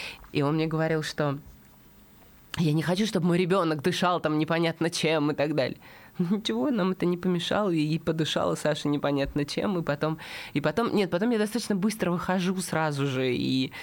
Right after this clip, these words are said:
нет, это не говорит о том, что я собираюсь пока четвёртого, но я просто к тому, что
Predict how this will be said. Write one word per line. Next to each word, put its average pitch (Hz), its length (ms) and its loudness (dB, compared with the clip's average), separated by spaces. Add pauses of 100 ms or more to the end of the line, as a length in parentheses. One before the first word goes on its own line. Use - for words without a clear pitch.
(200)
нет, 139 160 0
это 139 80 -2
не 143 100 2
говорит 143 220 0
о 143 60 0
том, 135 100 0
что - 160 -4
я 123 100 0
собираюсь 127 320 -2
пока - 240 -4
четвёртого, 214 580 -2
но 156 120 2
я 147 180 2
просто 143 300 -2
к - 60 -8
тому, 156 260 0
что 165 260 -2